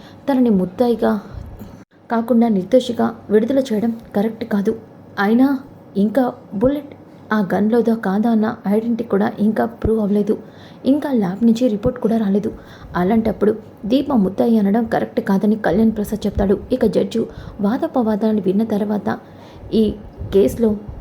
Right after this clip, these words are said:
దీప గురించి పూర్తి వివరాలు తెలుసుకున్న తర్వాత, తనకి ఈ కేసు తుది వాయిదా వరకు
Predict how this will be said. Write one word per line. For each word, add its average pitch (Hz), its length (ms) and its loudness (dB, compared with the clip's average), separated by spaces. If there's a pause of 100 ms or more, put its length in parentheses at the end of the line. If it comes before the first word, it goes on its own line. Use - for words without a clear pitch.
(120)
దీప 254 300 -2
గురించి 226 540 0 (320)
పూర్తి 240 320 -2
వివరాలు 214 380 0
తెలుసుకున్న 208 500 -2
తర్వాత, 196 540 -4 (520)
తనకి 202 400 -2 (400)
ఈ 214 100 2 (140)
కేసు 247 320 2 (460)
తుది 247 160 -6
వాయిదా 254 300 0
వరకు 214 360 -2